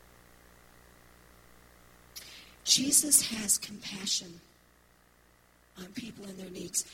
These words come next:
I don't want us to get so out of balance where we think, "Well, Jesus just wants the,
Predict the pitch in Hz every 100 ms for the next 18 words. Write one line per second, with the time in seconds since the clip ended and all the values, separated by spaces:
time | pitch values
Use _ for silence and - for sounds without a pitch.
0 | - - 202 233 226 226 - 220 214 214
1 | - 214 208 208 208 196 214 208 202 196
2 | - 220 208 196 202 202 202 196 196 202
3 | 208 208 190 202 - 208 196 - - 202
4 | 190